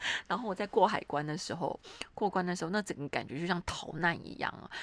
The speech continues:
人超级无敌多，又很挤。然后呢，女生非常非常非常少。然后台湾人是专门走台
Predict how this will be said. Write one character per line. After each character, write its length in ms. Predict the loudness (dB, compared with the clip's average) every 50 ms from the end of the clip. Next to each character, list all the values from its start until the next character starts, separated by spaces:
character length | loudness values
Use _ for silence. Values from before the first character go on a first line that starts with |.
| -10 -10 -8 -4
人 200 | -2 -2 -2 -2
超 540 | -6 -6 -2 0 0 2 2 0 0 -2
级 120 | -2 -2 -2
无 100 | 0 0
敌 80 | 0 0
多， 120 | 0 0
又 180 | 2 4 2 2
很 360 | 2 -2 -2 -2 -2 -2 -4
挤。 300 | -4 -4 -6 -6 -6 -6 -8 -10 -10 -10 -10 -10 -8
然 100 | -6 -6
后 220 | -2 -2 -2 0
呢， 320 | 0 -2 -2 -2 -4 -6 -8 -10 -20 -20 -16 -8
女 120 | -6 -6 -4
生 220 | -2 -4 -4 -4
非 300 | -4 -2 -2 -2 0 0
常 160 | 0 -2 -2 -2
非 120 | -2 0
常 160 | 0 0 0
非 100 | 0 -2
常 180 | -2 -2 -2 -2
少。 220 | -2 -2 -4 -4 -6 -12 -20 -20 -20 -20 -16 _ 0
然 140 | 0 2
后 380 | 4 4 4 4 2 0 0 -2
台 440 | -4 -6 -6 -4 -2 -2 -2 -2 -2 -4 0
湾 220 | 2 2 2 2 2
人 280 | 0 0 -2 -2 -4
是 100 | -6 -4
专 180 | -2 0 0 0
门 220 | 0 -4 -4 -8 -10 -16 _
走 220 | -6 -6 -6 -6 -6 -14 -16 -16 -16 -16 -14 -10
台 400 | -6 -4 -2 -2 -2 -4 -6